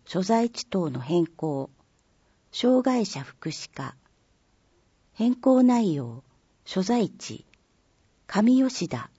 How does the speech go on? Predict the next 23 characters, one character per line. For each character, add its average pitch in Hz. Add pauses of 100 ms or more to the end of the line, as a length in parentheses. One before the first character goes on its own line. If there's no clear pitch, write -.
(520)
三 247
六 247
四 175
の 139
一、 120 (800)
フ -
ァ -
ッ 247 (120)
ク 180
ス、 - (420)
二 247
九 233
九 160 (280)
五 240
四 233
八 170
七。 185 (840)
な 226
お、 156 (460)
電 262
話 262
番 247
号、 131